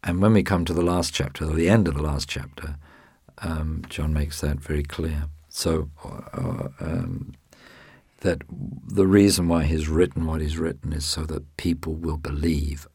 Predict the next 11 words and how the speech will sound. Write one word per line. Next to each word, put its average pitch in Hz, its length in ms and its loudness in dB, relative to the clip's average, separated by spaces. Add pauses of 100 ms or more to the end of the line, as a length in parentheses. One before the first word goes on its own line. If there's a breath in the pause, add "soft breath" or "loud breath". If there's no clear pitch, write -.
who 80 200 -4
Jesus - 580 -8
is. - 380 -12 (460 soft breath)
That's 104 320 0
John's 80 340 -2
purpose. - 600 -8 (800 loud breath)
So 85 260 -2 (140)
everything 117 540 8
that 92 120 -2
he 92 120 4
includes 82 840 -2